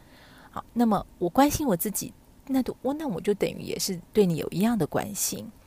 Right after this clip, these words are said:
我自己的，呃，想象就是好像我们每一个人就是一粒小小的细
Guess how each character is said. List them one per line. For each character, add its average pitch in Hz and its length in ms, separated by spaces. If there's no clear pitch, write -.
我 202 180
自 262 240
己 - 260
的， - 280
呃， - 360
想 - 320
象 226 240
就 202 140
是 196 140
好 - 520
像 247 340
我 165 120
们 160 180
每 185 240
一 247 140
个 233 260
人 165 340
就 190 200
是 - 200
一 180 100
粒 190 260
小 165 280
小 - 180
的 - 100
细 175 400